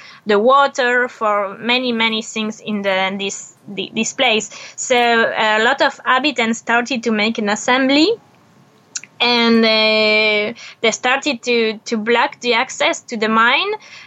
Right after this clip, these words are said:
And I don't remember, in two thousand twelve, the, I think it was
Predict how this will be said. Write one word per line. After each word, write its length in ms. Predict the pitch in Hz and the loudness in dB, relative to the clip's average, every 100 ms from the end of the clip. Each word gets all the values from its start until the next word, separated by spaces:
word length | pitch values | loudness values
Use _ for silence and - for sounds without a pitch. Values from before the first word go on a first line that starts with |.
| - | -6
And 920 | - 214 208 214 214 214 214 214 214 - _ _ _ - | -2 2 2 0 -2 -4 -4 -4 -6 -10 _ _ _ -4
I 300 | - 220 214 | -2 -2 -2
don't 300 | 220 240 240 | -2 -2 0
remember, 240 | 247 240 | 0 0
in 300 | 233 233 220 - | 2 4 2 -2
two 260 | - 269 277 | -4 0 2
thousand 540 | - 247 254 262 262 | 2 2 4 4 2
twelve, 440 | 254 254 262 302 269 | 2 2 4 2 2
the, 520 | 254 240 226 226 214 - _ _ _ - | 2 2 2 0 -2 -8 _ _ _ -6
I 160 | 196 | -6
think 300 | - 214 240 | -2 -2 -2
it 160 | 240 - | -2 -2
was 220 | 208 220 | -2 -2